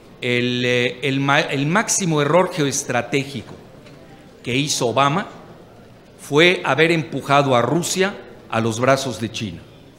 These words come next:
Y hoy no saben qué hacer. Vean, yo hago una recomendación. En México, eh, yo lo entiendo muy bien para la catarsis nacional.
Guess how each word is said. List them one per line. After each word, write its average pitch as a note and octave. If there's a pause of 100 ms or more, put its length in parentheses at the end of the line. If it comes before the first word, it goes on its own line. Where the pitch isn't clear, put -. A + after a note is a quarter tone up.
(320)
Y C3
hoy F3
no F3
saben D#3
qué C3+
hacer. A2
Vean, C#3+ (360)
yo G#3+
hago F#3+
una G3+
recomendación. D3+ (580)
En B2
México, D#3
eh, A#2
yo C#3
lo C#3+
entiendo C3
muy B2+
bien C3
para A2
la G2+
catarsis A2+
nacional. G2+